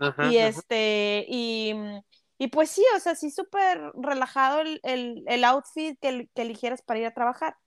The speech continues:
Speaker 2: Entonces, volteamos y los vimos y pues como, digo, yo, yo en ese momento, pues, es-, me dedicaba a lo mismo que tú, en las ventas.
Speaker 1: Ujú.
Speaker 2: Yo no me ha-,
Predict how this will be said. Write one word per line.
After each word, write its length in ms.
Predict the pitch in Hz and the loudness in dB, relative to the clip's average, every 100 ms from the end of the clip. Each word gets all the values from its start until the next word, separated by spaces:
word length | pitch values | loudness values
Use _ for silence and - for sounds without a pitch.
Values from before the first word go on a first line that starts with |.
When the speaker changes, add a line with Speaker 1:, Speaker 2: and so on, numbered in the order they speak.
| _ _ _ _ - | _ _ _ _ -8
Speaker 2:
Entonces, 560 | 254 302 269 349 349 - _ _ _ _ _ _ _ | -4 -2 0 0 -2 -16 _ _ _ _ _ _ _
volteamos 1300 | 226 208 240 277 269 294 302 339 320 254 254 262 - | -12 0 4 4 4 6 8 8 8 8 8 6 2
y 100 | 240 | 2
los 200 | 233 226 | 4 4
vimos 420 | 294 269 240 233 | 0 0 -2 -2
y 60 | |
pues 240 | 220 - 240 | -6 -4 -2
como, 440 | 254 240 247 - _ _ - | -2 2 0 -2 _ _ 0
digo, 140 | 277 | 2
yo, 220 | 277 285 233 | 4 2 -2
yo 240 | 214 262 | 0 2
en 100 | 269 285 | 2 -2
ese 140 | 294 | -6
momento, 240 | 285 254 | -8 -8
pues, 160 | 269 240 | -12 -8
es-, 400 | 202 190 - _ | -8 -8 -16 _
me 240 | - 233 226 | -10 -4 0
dedicaba 300 | 214 208 226 | 0 4 4
a 20 | |
lo 100 | 254 | 4
mismo 180 | 233 233 | 0 -8
que 120 | - | -10
tú, 320 | - 254 285 | -10 -6 -4
en 180 | 226 208 | -4 -4
las 180 | 196 196 | -6 -4
ventas. 600 | 220 277 302 214 226 - - | -4 -4 -2 -2 -2 -6 -2
Speaker 1:
Ujú. 280 | 156 147 165 | -2 2 2
Speaker 2:
Yo 160 | 233 | 4
no 200 | 247 302 | 4 2
me 140 | 339 269 | 2 2
ha-, 260 | 220 226 | 0 -2